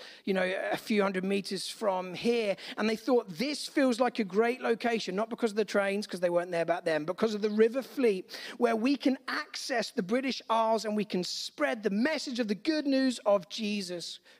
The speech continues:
Christ. You see, before King's Cross was ever sending out goods across rivers, across the train station many years later, it was sending out good news,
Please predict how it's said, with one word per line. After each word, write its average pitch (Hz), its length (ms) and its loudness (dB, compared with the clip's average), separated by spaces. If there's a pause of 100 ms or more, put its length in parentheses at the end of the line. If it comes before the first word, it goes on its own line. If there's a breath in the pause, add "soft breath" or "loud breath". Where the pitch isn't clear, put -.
(120)
Christ. - 640 -14 (1080 soft breath)
You 180 120 -6
see, 226 240 -4
before 226 760 2
King's 220 340 -4
Cross 202 420 0
was 180 140 -6
ever 180 180 -2
sending 180 400 -4
out 175 220 -6
goods 170 560 -2 (280 soft breath)
across - 480 -2
rivers, 175 600 -2
across 165 360 -4
the 170 120 -8
train 165 320 -4
station 165 520 -6
many 160 220 -6
years 151 380 -4
later, 151 480 -6
it 170 80 -2
was 165 160 -4
sending 160 360 -6
out 151 220 -12
good 139 160 -6
news, 131 480 -14